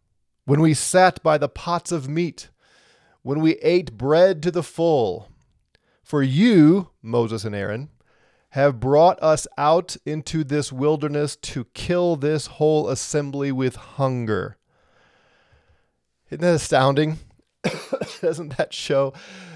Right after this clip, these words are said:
the nature of man? First of all, this, this is just not true. They aren't starving. As you go back and read the Exodus account,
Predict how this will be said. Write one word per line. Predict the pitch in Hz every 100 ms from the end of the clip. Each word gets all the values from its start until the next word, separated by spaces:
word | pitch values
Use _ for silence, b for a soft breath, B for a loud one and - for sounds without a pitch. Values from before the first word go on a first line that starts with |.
| 143 B
the | 113 120
nature | 123 127 123 135
of | 117
man? | 120 120 127 147 156 _ _ _ _ _ _ b b b -
First | 220 226
of | 156
all, | 139
this, | 143 180 - _ - -
this | 170 156
is | 139 110 107 _ _
just | - 165
not | 139 131 117
true. | - - 156 214 135 - 131 _ _ _ _
They | 117 156
aren't | 208 175
starving. | - - - 123 110 92 - 90 _ b b b b
As | 135 135 117
you | 135
go | 123 156
back | 160 180 170
and | 143 123
read | 156 214 131 123 113 113
the | 117 120 -
Exodus | 170 - 156 135
account, | 127 - 208 156 113 -